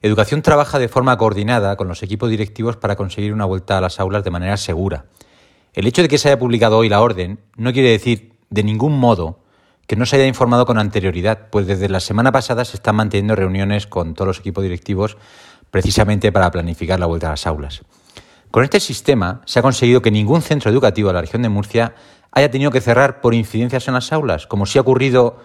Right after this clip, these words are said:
en otras comunidades autónomas. Insistimos nuevamente que del primer momento la vuelta a la presencialidad ha sido el objetivo prioritario del Gobierno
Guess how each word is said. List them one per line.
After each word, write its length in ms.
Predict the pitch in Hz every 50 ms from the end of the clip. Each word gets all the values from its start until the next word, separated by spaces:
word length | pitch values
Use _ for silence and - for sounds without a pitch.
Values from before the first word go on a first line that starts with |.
| _ _ _ _ _ _ -
en 100 | 113 110
otras 160 | 104 113 104
comunidades 220 | - 117 110 92
autónomas. 560 | 117 117 - 156 143 101 80 73 73 - - _ _ _ _ _ _ _ _ _ _ _ -
Insistimos 560 | - 104 - 113 104 - - 180 180 165 131
nuevamente 640 | 135 156 143 123 113 104 92 85 - 85 76 80 _ _ _ _ - _ _ _ _ _ _ _
que 120 | - - 113
del 160 | 110 107 95
primer 200 | - 113 147 175
momento 480 | 185 160 127 120 117 107 98 - 98 95
la 100 | 101 101
vuelta 260 | 101 139 147 - 170
a 20 |
la 120 | 160 139 -
presencialidad 800 | - 110 - - 110 98 - - 135 117 104 87 87 87 - -
ha 80 | - 123
sido 220 | - - 143 143
el 60 | 135 123
objetivo 400 | 107 - - 107 98 123 135 120
prioritario 580 | 120 120 120 113 104 107 98 113 117 131 135
del 100 | 127 127
Gobierno 440 | 123 131 139 160 156 131 85 73 -